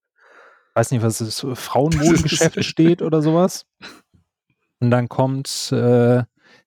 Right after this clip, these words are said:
Speaker 1: muss grad den Namen über-, überlegen, ich glaub, Randy hieß er.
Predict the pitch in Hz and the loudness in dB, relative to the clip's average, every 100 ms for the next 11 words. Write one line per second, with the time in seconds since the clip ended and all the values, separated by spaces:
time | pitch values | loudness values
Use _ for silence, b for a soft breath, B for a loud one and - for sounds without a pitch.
0 | _ _ _ _ _ 135 135 120 113 117 | _ _ _ _ _ -4 -2 0 0 2
1 | 135 135 127 123 120 - _ 165 143 131 | 0 -2 -2 0 -2 -4 _ -8 -2 0
2 | 123 127 123 123 127 - 113 139 170 151 | 0 -2 -2 -6 -4 0 2 2 2 2
3 | 180 170 170 185 208 | 0 0 0 0 -2